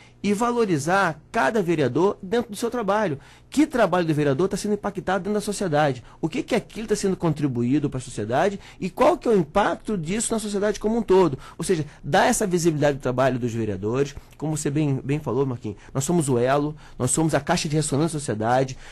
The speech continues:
Muitos projetos que são aprovados na Câmara de Vereadores não é de ideia tão somente do Legislativo, e sim da sociedade organizada como um todo. Enfim, dar essa visibilidade do trabalho do vereador na concepção do nosso dia a dia, do nosso cotidiano, viu, Marquinhos?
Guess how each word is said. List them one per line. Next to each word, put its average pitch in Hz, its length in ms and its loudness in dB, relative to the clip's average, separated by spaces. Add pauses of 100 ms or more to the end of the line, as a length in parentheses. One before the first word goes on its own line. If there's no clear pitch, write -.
(120)
Muitos 202 460 2
projetos 151 580 2
que 139 80 -4
são 139 160 -2
aprovados 131 300 0
na 123 60 0
Câmara 127 200 0
de 127 60 2
Vereadores 120 420 2 (200)
não 151 220 2
é 165 140 4
de 151 140 0
ideia 139 440 4
tão 180 300 0
somente 147 400 0
do 131 40 -2
Legislativo, 127 720 0 (220)
e 110 80 -6
sim - 120 -4
da 160 100 2
sociedade 139 380 -2
organizada 123 440 0
como 113 200 -4
um 107 120 -2
todo. 151 360 2 (220)
Enfim, 160 420 0 (200)
dar 156 160 2
essa 180 200 2
visibilidade 156 540 2
do 196 240 4
trabalho 139 500 2
do 123 120 -2
vereador 127 480 2 (640)
na 165 160 0
concepção 170 600 0 (200)
do 156 120 -2
nosso 151 200 -4
dia 139 140 -4
a 131 60 2
dia, 139 180 -4
do 139 80 -4
nosso 139 180 -2
cotidiano, 120 540 -6
viu, 104 140 -8
Marquinhos? 90 320 -12